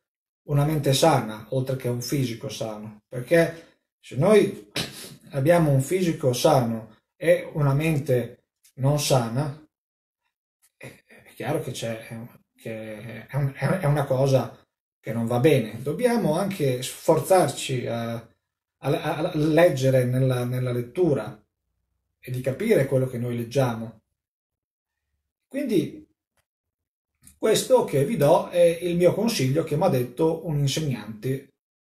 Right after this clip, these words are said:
esperta, fino-, che una vera insegnante che veramente ha studiato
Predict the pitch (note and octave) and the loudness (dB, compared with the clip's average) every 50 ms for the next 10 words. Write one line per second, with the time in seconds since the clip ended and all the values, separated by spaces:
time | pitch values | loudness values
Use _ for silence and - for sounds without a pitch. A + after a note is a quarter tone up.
0 | _ _ _ - E3+ - - - C3+ C3 B2+ B2+ - - C#3+ C#3+ C#3+ - - - | _ _ _ -6 -6 -4 0 2 2 2 2 0 -2 -2 0 0 -2 -4 -10 -20
1 | _ _ _ _ _ _ _ _ _ _ - - E3 D#3 D#3 D#3+ D#3+ - - - | _ _ _ _ _ _ _ _ _ _ -8 -2 -2 -2 -2 -4 -10 -16 -20 -20
2 | - - _ _ _ _ _ _ _ - - C#3 C3+ C3+ C#3 C#3 C3+ C3 G3 G3+ | -20 -20 _ _ _ _ _ _ _ -4 0 0 2 2 2 2 4 6 6 6
3 | F3 C#3+ A#2 A2+ G#2+ G#2 - - A2+ - - B2 A#2 B2 B2+ C3 B2+ A#2 G#2+ G#2 | 6 4 2 -2 -6 -8 -10 -12 -12 -10 -8 -6 -4 -2 0 0 0 -2 -4 -8
4 | - - G#2 - - A2+ A2 A2 A2 A#2 C3 D#3+ E3+ D#3+ C#3 C#3+ E3 F3 D#3 C3 | -12 -16 -16 -14 -12 -12 -10 -10 -6 0 4 6 6 6 6 2 0 0 0 0
5 | A#2+ A2+ - - A#2 A2 G#2+ G#2+ - - _ _ - B2+ A#2+ B2 C3 C#3+ C#3+ B2+ | -2 -4 -6 -8 -8 -8 -8 -10 -12 -18 _ _ -10 -6 -2 2 2 4 4 2
6 | - - - - G#2+ G#2 - _ | 0 -2 -8 -16 -16 -18 -18 _